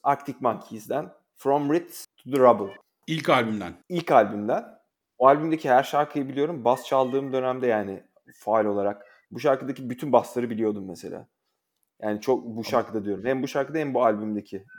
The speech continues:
Speaker 1: Bayılıyordum bu albüme.
Speaker 2: Bas partisyonları da çok iyi ama Arctic Monkeys'in yani
Speaker 1: Çok
Speaker 2: hani
Speaker 1: iyi, çok, çok eğlenceli. Canlı bir sesleri var. Benim işte bu üniversite dönemime geliyor artık. Artık İstanbul'a geldim ben üniversite için. Koç Üniversitesi'nde okudum.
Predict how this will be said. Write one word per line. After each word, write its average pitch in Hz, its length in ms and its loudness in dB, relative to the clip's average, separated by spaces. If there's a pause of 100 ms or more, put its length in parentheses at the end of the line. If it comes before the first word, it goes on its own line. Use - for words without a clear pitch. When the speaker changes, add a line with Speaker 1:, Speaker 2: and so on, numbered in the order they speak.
(200)
Speaker 1:
Bayılıyordum 117 500 0
bu 98 60 -10
albüme. 92 320 -14 (240)
Speaker 2:
Bas 117 200 2
partisyonları 127 500 -4
da 131 60 -8
çok - 200 -14
iyi 117 60 -6
ama 95 140 -8
Arctic 92 260 -12
Monkeys'in 82 460 -14
yani 82 180 -10
Speaker 1:
Çok 123 100 0
Speaker 2:
hani 92 160 -10
Speaker 1:
iyi, - 280 -10
çok, - 220 -14 (220)
çok 156 160 -2
eğlenceli. 107 640 2 (360)
Canlı 127 400 2
bir 143 40 -4
sesleri 98 520 -4
var. 151 300 -2
Benim 135 200 -2
işte 170 240 -6
bu 175 260 -2 (180)
üniversite 147 460 2
dönemime 104 360 -4
geliyor 98 320 -4
artık. - 340 -18 (320)
Artık - 280 -2
İstanbul'a 135 460 0
geldim 98 340 -2
ben 98 60 -10
üniversite 98 400 -10
için. - 160 -18
Koç - 220 -6
Üniversitesi'nde 104 420 -6
okudum. 127 360 -12